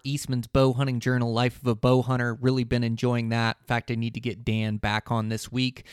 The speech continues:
and record one. I'm thinking we'll dive into maybe some elk tactics or something like that. So you can check out that podcast. Uh, check out the magazines, Eastman's Bow Hunting Journal, Eastman's Hunting Journal. I just wrote the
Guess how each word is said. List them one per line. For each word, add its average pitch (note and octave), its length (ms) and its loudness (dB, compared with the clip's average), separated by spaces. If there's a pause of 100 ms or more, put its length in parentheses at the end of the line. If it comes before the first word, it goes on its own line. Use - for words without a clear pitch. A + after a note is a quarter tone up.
(320)
and B2 120 4
record C3 420 4
one. B2 220 2
I'm B2 100 0
thinking D#3+ 300 0
we'll C#3 160 -2
dive B2+ 380 0
into A#2+ 840 0 (380)
maybe B2 180 2
some A#2 240 -6
elk D#3 220 4
tactics C#3 500 0
or C3 80 0
something B2 300 -2
like A2+ 180 -2
that. A#2+ 300 2
So - 100 -4
you B2 80 -2
can - 120 2
check D#3+ 260 2
out C#3 160 2
that C3 240 2
podcast. B2 800 2 (440)
Uh, A2 280 0
check - 260 2
out C3 160 2
the A#2+ 80 0
magazines, C3+ 1000 2
Eastman's C#3 420 -4
Bow C#3 240 4
Hunting C3 240 0
Journal, B2 360 2
Eastman's B2 420 -4
Hunting D3 300 -2
Journal. C#3 440 4 (360)
I B2+ 100 4
just - 380 0
wrote C3+ 420 4
the B2+ 260 2